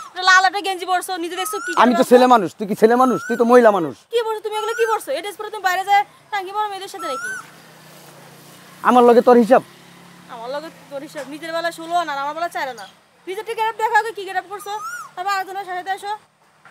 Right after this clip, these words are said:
Speaker 1: যত সব।
Speaker 2: তুই এত খারাপ হয়ে গেছস, এত খারাপ হয়ে গেছস যে আমি কল্পনাও করতে পারি না।
Speaker 1: তোমার এত পেশাল বন্ধ করো তো, তোমার পেশাল, তোমার পেশাল শোনার আমার টাইম নেই। রাব্বির স্কুলে ভর্তি করতে হবে এখন,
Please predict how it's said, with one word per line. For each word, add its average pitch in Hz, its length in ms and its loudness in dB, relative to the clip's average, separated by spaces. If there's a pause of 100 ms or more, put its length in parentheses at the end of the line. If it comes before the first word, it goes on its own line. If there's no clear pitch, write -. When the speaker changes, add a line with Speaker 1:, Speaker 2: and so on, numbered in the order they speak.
(640)
Speaker 1:
যত 226 160 -20
সব। - 120 -20
Speaker 2:
তুই 262 180 6 (260)
এত 247 100 -2 (140)
খারাপ 277 260 8
হয়ে 254 160 10
গেছস, 220 280 4 (120)
এত 240 60 0 (100)
খারাপ 294 220 8
হয়ে 240 160 8
গেছস 185 240 4 (220)
যে 190 40 4 (100)
আমি 240 80 4 (120)
কল্পনাও 339 380 8
করতে 226 200 2
পারি 180 140 6
না। 135 80 -6
Speaker 1:
তোমার 403 220 -10
এত - 80 -20 (100)
পেশাল 427 320 -8
বন্ধ 392 180 -8
করো 440 160 -6
তো, 453 100 -10
তোমার 427 200 -8
পেশাল, 392 320 -8
তোমার 370 180 -16
পেশাল 359 240 -14
শোনার 359 220 -12
আমার 381 160 -14
টাইম 339 120 -10 (100)
নেই। 269 80 -12 (320)
রাব্বির 320 260 -10 (100)
স্কুলে 349 180 -18
ভর্তি 330 220 -18
করতে 349 240 -18
হবে 240 180 -12
এখন, 214 140 -20